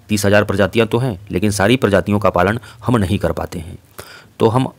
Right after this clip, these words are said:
अगर अपने देश की बात करें दोस्तों तो हम लोग ज़्यादातर अपने तालाबों में आईएमसी का ही पालन करते हैं और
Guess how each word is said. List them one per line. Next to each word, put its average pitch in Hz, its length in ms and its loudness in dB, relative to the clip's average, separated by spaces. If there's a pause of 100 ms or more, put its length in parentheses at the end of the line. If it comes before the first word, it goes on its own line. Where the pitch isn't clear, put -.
(160)
अगर 127 160 6
अपने 135 320 0
देश 107 180 2
की 101 100 -4
बात 87 160 0
करें 82 220 -6
दोस्तों 80 320 -6 (320)
तो 104 60 2
हम 107 160 0
लोग 120 180 2
ज़्यादातर 107 480 2 (420)
अपने 127 220 0
तालाबों 92 360 4
में 120 160 -4 (240)
आईएमसी 110 380 2
का 98 100 2
ही 117 140 0
पालन 82 260 -2
करते - 280 -12
हैं - 180 -18 (520)
और 127 240 4